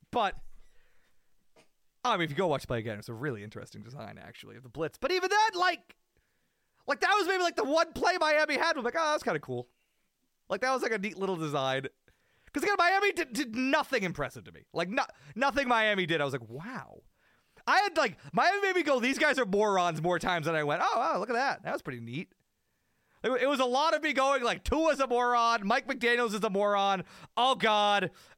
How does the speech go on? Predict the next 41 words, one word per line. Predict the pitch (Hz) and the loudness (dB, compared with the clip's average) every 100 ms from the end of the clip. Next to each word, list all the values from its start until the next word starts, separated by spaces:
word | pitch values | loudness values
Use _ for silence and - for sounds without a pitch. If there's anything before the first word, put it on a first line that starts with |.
| - | 0
Oh, | 240 | 2
God. | 208 202 202 196 | 2 4 4 4
How | 220 | 2
are | 240 | 2
the | 226 | 2
Patriots | 214 226 - 208 | 2 0 0 -2
losing | 156 196 180 185 | 0 0 2 0
this | 170 | 0
badly? | 175 165 156 170 | 0 0 0 0
Oh, | 214 233 | 2 2
God. | 196 190 180 175 160 - - - | 2 0 2 0 -2 -6 -10 -2
Everything's | 220 226 254 202 | 0 2 0 0
worse | 190 214 - | 0 0 0
than | 208 | 0
I | 185 | 0
thought. | - 196 165 165 - - - - | 0 0 2 0 -4 -18 -12 0
Oh, | 226 233 | 2 4
what | 214 240 | 2 2
was | 226 | 2
I | 214 | 0
thinking? | 190 196 175 185 175 170 156 - - | 2 0 0 0 0 -2 -4 -6 0
I | 220 | 0
said | 226 208 | 0 0
they'd | 208 | 0
win | 190 190 | 0 -2
seventeen | 170 208 180 160 175 | 0 0 0 0 -2
fourteen. | 151 160 147 147 135 131 | 0 -2 0 -2 -2 -2
Oh, | 214 208 | -2 0
God. | 190 170 151 143 139 - - - | 0 0 0 0 -2 -4 -12 -2
I | 202 | 0
bet | 202 214 | 2 2
money | 196 175 165 | 2 2 2
on | 156 | 2
this | 151 143 | 0 -4
game. | 165 147 139 139 | -2 0 0 -2
Oh, | - 175 | 0 0
what | 175 | 0
an | 160 | -2
idiot | 165 156 147 | -2 0 0
I | 143 135 | 0 0
am. | 127 123 120 | -2 -2 -4